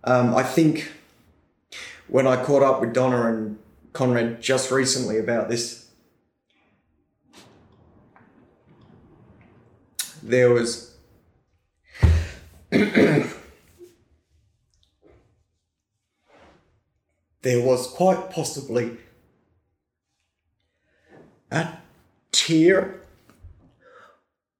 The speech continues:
or two shed understanding the significance of what had just happened.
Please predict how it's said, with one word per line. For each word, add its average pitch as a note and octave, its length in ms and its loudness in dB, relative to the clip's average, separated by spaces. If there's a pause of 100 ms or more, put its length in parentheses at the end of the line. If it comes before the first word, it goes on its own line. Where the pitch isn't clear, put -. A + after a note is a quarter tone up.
(180)
or C3 440 -2
two E3 560 0 (1700)
shed C3 560 0 (440)
understanding C#3+ 1160 0 (1900)
the C3 100 0
significance B2 1160 -4 (1040)
of - 180 -16
what A2 220 0
had G#2+ 160 -4
just G#2+ 220 -10
happened. A#2 460 -14